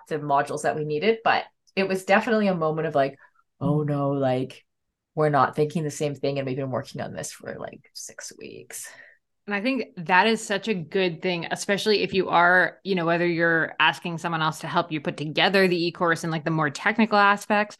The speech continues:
Speaker 2: or you're a-, yeah, adding other experts to it, having that really clear, "What is this? What exactly does it look like?"
Speaker 1: Yeah.
Speaker 2: Like, from the gun is gonna be so much easier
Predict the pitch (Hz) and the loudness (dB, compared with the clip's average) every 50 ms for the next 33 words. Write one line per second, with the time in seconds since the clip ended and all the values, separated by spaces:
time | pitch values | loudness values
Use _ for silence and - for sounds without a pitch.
0 | - - - - - _ _ _ - 196 220 220 208 208 185 180 185 170 - - | -20 -20 -20 -20 -20 _ _ _ 2 4 4 6 6 4 4 4 2 2 0 -2
1 | - - 143 - - 196 175 - - - 160 160 160 160 160 160 - - 147 151 | -4 -4 -4 -2 -2 -2 -4 -2 0 2 2 2 2 2 0 -2 -4 -6 -6 -6
2 | 143 - - 208 226 - - - 233 240 240 - - 247 233 226 220 - - - | -4 -2 0 -2 -2 -2 -4 -4 -4 -4 -4 -4 0 2 2 2 2 0 -6 -18
3 | - _ _ _ - 156 - _ _ _ _ - 185 196 208 190 208 214 208 190 | -20 _ _ _ -18 -18 -18 _ _ _ _ -8 -4 0 0 2 2 2 4 4
4 | 170 170 165 - - _ - 175 175 175 185 196 196 196 214 208 208 208 202 196 | 4 2 2 0 -4 _ -16 -16 -10 -6 -4 -2 0 0 2 2 2 2 0 0
5 | 190 - - - - - - - 175 170 175 175 175 175 170 160 156 151 151 147 | -2 -6 -10 -12 -12 -8 -4 0 2 4 4 6 6 6 4 4 2 2 0 -2
6 | 147 - - 165 151 151 160 160 160 - - _ - 156 160 165 151 143 160 160 | -4 -8 -10 -6 -2 2 4 4 4 2 -2 _ -2 -2 -2 -2 -4 -2 -2 0
7 | 147 131 123 - - - - 165 147 156 165 160 - 156 147 147 156 156 156 147 | 0 0 0 -2 -6 -8 -8 -4 -2 0 0 0 0 -4 -8 -6 -6 -6 -6 -2
8 | 151 170 151 139 151 160 - _ - 165 156 165 165 156 156 156 - - 127 135 | 0 0 2 2 0 -2 -4 _ -4 -4 -2 -2 -2 -2 -4 -4 -6 -8 -10 -10
9 | 143 147 - 202 196 196 208 220 214 - - _ _ _ _ _ _ _ _ _ | -10 -4 0 2 4 4 4 2 0 -6 -14 _ _ _ _ _ _ _ _ _
10 | _ _ _ _ _ _ _ _ - 131 139 143 - - _ _ - - - - | _ _ _ _ _ _ _ _ 0 2 2 2 0 -4 _ _ -20 -10 -2 2
11 | 196 175 175 175 170 165 165 151 143 143 135 143 160 185 170 156 165 156 175 160 | 4 4 4 2 2 0 0 0 0 0 0 0 0 0 -2 -2 -2 -4 -4 -4
12 | 156 147 147 147 147 147 147 147 147 _ - - - - - - 175 160 160 156 | -2 -2 0 0 0 0 -2 -4 -8 _ -16 -14 -12 -10 -4 -2 -2 -2 -2 -2
13 | 156 143 - - - 151 147 143 151 143 135 127 127 131 127 | -4 -6 -6 -8 -8 -6 -6 -4 -2 -2 0 0 -2 -2 -4